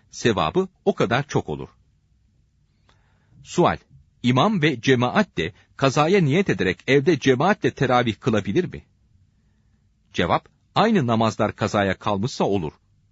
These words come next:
Fakat bunu denk getirmek çok zordur. Onun için ayrı ayrı kılmak gerekir. Sual: Şafii'de teravih namazında rekatlar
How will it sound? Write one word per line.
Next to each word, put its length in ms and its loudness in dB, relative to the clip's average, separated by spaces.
Fakat 380 -2
bunu 200 2
denk 200 2
getirmek 420 0
çok 220 0
zordur. 360 0
Onun 220 2
için 300 -4
ayrı 300 2
ayrı 220 -4
kılmak 360 -8
gerekir. 480 -8
Sual: 340 2
Şafii'de 580 0
teravih 480 2
namazında 600 0
rekatlar 540 0